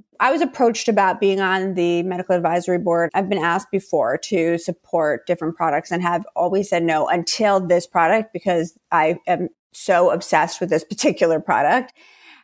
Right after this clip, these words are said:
And I'm obsessed with it for a few reasons. One is that I'm obsessed, like what you said, like, I love weighted products and I've always loved weighted products because I, of the value that they can produce for people. They can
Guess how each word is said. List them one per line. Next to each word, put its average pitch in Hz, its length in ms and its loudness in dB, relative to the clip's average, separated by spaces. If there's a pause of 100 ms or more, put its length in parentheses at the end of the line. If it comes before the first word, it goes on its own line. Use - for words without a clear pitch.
(240)
And 208 580 2
I'm 220 160 2
obsessed 277 320 0
with 320 120 -2
it 269 100 2
for 240 100 0
a 220 60 0
few 185 240 -2
reasons. 139 500 -6
One 226 580 2
is 190 520 2
that 170 360 2
I'm 185 220 2
obsessed, 185 420 -2
like 214 180 0
what 190 160 2
you 185 100 0
said, - 240 -2
like, 160 140 0
I 185 280 2
love 202 420 2
weighted 165 520 0
products 185 520 0
and 170 120 -2
I've 160 140 -4
always 156 360 0
loved 156 220 -2
weighted 147 260 -2
products 139 340 -4
because 180 200 -4
I, 165 100 0 (200)
of 175 140 -2
the 175 80 0
value 170 600 0
that 160 240 0
they 160 380 0 (360)
can 208 480 0 (180)
produce 226 380 2
for 170 260 0
people. 156 360 -2
They 170 100 2
can 185 260 -2